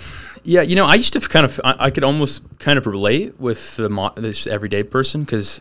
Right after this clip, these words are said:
prior to this dream, I was like, "Man, that's, you know, that sucks, but I don't really wanna think about that," you know? <laughs> Um, and then when I had this dream, I felt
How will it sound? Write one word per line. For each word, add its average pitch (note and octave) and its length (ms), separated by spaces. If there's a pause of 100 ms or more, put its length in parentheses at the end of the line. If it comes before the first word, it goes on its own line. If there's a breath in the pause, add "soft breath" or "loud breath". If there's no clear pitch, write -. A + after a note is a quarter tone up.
prior A2+ 200
to - 120
this B2+ 140
dream, A#2 320
I A2 80
was G2+ 160
like, G2 80
"Man, G2+ 200
that's, G#2+ 260
you F#2+ 40
know, G2 80
that G#2 80
sucks, - 360
but F#2+ 120
I F#2+ 40
don't G2+ 100
really G2 120
wanna F#2 140
think - 200
about F2+ 220
that," - 240
you G2+ 60
know? G#2 80
<laughs> - 100 (600 loud breath)
Um, G2+ 520
and A2+ 160
then A2 140
when G#2+ 80
I G#2 60
had A2+ 200
this A2+ 180
dream, G#2+ 200
I G#2 80
felt - 500